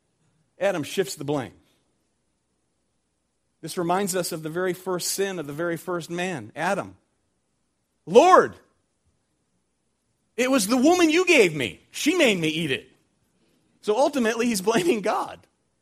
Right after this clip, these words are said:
Eve said, you know, "The serpent" what? "Deceived me," shifting the blame. That's what we do. We shift the blame.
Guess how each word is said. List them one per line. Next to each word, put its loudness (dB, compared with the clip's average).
Eve 0
said, 0
you -6
know, -6
"The -16
serpent" -2
what? -4
"Deceived -6
me," -14
shifting -8
the -4
blame. -6
That's -12
what -12
we -8
do. -12
We -18
shift -14
the -20
blame. -16